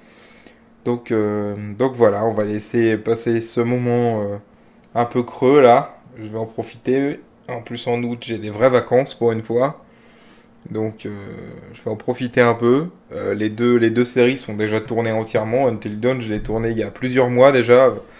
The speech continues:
C'était encore avec l'ancien micro, c'était pas encore avec celui-là. Mais, euh,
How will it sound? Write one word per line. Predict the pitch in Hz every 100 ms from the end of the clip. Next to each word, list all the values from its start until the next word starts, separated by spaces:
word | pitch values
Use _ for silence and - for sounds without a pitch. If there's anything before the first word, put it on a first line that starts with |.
| - -
C'était | 120 123
encore | 127 123 147
avec | 135
l'ancien | 135 123 135
micro, | 123 117 - 127 143
c'était | 110 95
pas | 123
encore | 120 120
avec | 120 117
celui-là. | 117 110 110 123 - - - - - - - _ _ - - _
Mais, | 120 113 101
euh, | 92 90